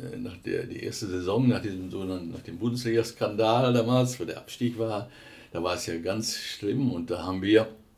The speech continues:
als Mannschaft, der sagt, sonst wäre Arminia damals auch hops gegangen, haben wir zugestimmt, ohne Prämien zu spielen, sondern nur mit Zuschauerbeteiligung. Ich war zu der Zeit Spielführer und habe das dann durchgedrückt auch.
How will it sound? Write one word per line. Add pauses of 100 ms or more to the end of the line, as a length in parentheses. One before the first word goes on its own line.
(440)
als
Mannschaft,
der
sagt, (460)
sonst
wäre
Arminia
damals
auch
hops
gegangen,
haben
wir
zugestimmt, (1040)
ohne
Prämien
zu
spielen,
sondern
nur
mit
Zuschauerbeteiligung. (240)
Ich
war
zu
der
Zeit
Spielführer
und
habe
das
dann
durchgedrückt
auch.